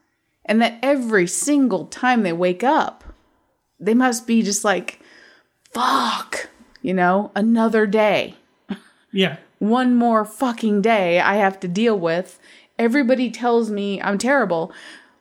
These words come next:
Speaker 1: My wife hates me. My girlfriend hates me. My boyfriend hates me. Why do they hate me? Like, I don't even get it. I go to work and I can't fucking do my job. And I don't even understand why. That is terrible.
Speaker 2: And this movie does
Speaker 1: That's
Speaker 2: a good
Speaker 1: super
Speaker 2: job
Speaker 1: sad.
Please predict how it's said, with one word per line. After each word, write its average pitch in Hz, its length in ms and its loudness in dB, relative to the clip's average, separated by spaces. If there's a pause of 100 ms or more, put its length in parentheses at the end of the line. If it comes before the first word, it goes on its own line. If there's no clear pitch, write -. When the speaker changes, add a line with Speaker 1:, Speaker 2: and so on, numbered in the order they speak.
(160)
Speaker 1:
My 233 100 0
wife 262 260 0
hates 185 300 0
me. 185 120 -2
My 196 100 0
girlfriend 233 380 0
hates 180 220 0
me. 180 120 -2
My 220 80 2
boyfriend 233 420 0
hates 190 280 -2
me. 180 100 -2
Why 220 240 2
do 277 60 2
they 277 140 4
hate 320 200 0
me? 214 160 0
Like, 170 180 -4
I 208 40 2
don't 254 140 2
even 269 180 2
get 294 200 2
it. 175 180 2
I 190 220 -2 (100)
go 240 140 2
to 254 80 0
work 285 260 0
and 208 100 -2
I 180 60 -2
can't 233 360 -4
fucking 226 300 -2
do 233 120 0
my 240 140 2
job. 233 440 0
And 170 200 -4 (680)
I 220 80 4
don't 262 160 4
even 247 180 2
understand 226 480 2
why. 208 320 -2
That 302 500 -2 (320)
is - 220 -6
terrible. 359 960 -2 (440)
Speaker 2:
And 202 140 0
this 226 220 -2
movie 202 240 0
does 170 180 -2
Speaker 1:
That's 165 100 -6
Speaker 2:
a 175 40 2
good 170 60 2 (100)
Speaker 1:
super 262 160 0
Speaker 2:
job 165 40 -4
Speaker 1:
sad. 233 460 0